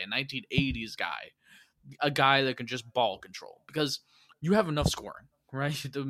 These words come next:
Jason Tatum and Jaylen Brown and what you've built defensively is special, really special.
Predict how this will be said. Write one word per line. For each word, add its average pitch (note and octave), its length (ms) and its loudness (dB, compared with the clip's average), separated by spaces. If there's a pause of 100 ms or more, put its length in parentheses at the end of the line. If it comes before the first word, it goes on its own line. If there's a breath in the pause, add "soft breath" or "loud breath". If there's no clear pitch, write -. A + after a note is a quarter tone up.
Jason E3+ 300 -2
Tatum E3+ 240 -2
and D3+ 100 -6
Jaylen D#3+ 280 0
Brown D3 320 4
and B2 140 -4
what D3+ 200 0
you've C3+ 160 -2
built C#3+ 200 2
defensively C#3+ 640 -4
is A#2+ 80 -2
special, - 520 -4 (480 soft breath)
really C3 440 6
special. - 460 -10